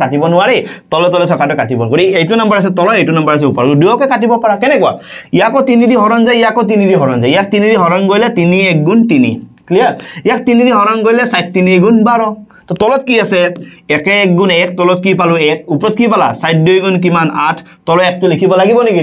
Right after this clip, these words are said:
নালাগে। গোটেই এনচাৰটো অকল কি পালা? এইট। গোটেই এনচাৰ ইজ এইট। ইটছ কল্ড মাল্টিপ্লিকেশ্যন।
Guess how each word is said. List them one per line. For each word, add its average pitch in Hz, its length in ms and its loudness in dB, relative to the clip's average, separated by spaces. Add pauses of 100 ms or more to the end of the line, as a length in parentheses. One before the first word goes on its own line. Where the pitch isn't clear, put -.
নালাগে। 247 280 2
গোটেই 190 200 0
এনচাৰটো 175 320 -2
অকল 180 200 0
কি 202 140 2
পালা? 151 140 0 (140)
এইট। 190 220 0
গোটেই 123 160 0
এনচাৰ 160 280 0
ইজ 165 80 -4
এইট। 226 180 -4 (520)
ইটছ 135 100 -10
কল্ড 160 220 0
মাল্টিপ্লিকেশ্যন। 196 680 -2